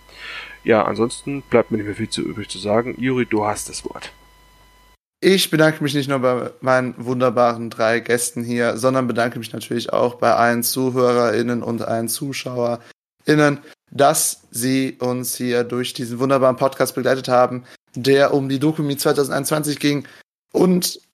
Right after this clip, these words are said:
Speaker 2: <clears throat> so gesehen die Vorbereitung für die Dokumi zweitausendzweiundzwanzig ist. Denn so wie Phil es sagt, nach der Dokumi ist vor der Dokumi. Und falls ihr hier beim Podcast das erste Mal einschaltet, dann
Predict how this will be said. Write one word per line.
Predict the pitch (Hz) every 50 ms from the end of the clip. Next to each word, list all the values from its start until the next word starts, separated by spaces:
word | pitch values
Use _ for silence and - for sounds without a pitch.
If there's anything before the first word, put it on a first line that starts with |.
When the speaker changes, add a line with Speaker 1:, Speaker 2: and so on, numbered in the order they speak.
| _ - -
Speaker 2:
<clears throat> | 233 247 240 240 233 208 170 180 185 175 156 135
so | 120 123 131
gesehen | 127 127 123
die | 127 120
Vorbereitung | 131 131 120 127 131 131 - - 127 -
für | - 131 127
die | 120 127
Dokumi | 120 156 165 160 165 147 143 143 143 143 - _ _ _ _ _ _ _ -
zweitausendzweiundzwanzig | - - 123 123 123 127 123 120 113 113 113 - 120 117 117 - - 117 117 107 113 117
ist. | 117 107 - -
Denn | 120 117 113
so | 113 123 123 117 120
wie | 120 117
Phil | - - - 127 127 123 117
es | 107 117 -
sagt, | - 120 117 117 117 117 - - - _ _ _ _ _ _ _ _ _ _ _
nach | - 127 131 127 -
der | 135
Dokumi | 113 127 123 123 - 123 120 117 117 113 113 120 123 _
ist | - 120 - -
vor | - 131
der | 127 127
Dokumi. | 117 120 120 117 - 113 117 117 117 117 117 113 113 _ _ _ _ _ _ _ _ _ _ _ _ _ _ _ - - - -
Und | - 120 120 120 113
falls | - - 120 120 120 - -
ihr | - 113 117 120
hier | 117 123 123 127 123
beim | 104 123 117 113 113
Podcast | - - 131 - - - - - 113 107 117 - -
das | 120 -
erste | 147 170 160 - - 123
Mal | 120 117 -
einschaltet, | - - - - - - - - - - - - - - - - _ _ _ _ _ _ _ _ _ _ _ _ _ _ _ -
dann | - 123 120 127 123 120 120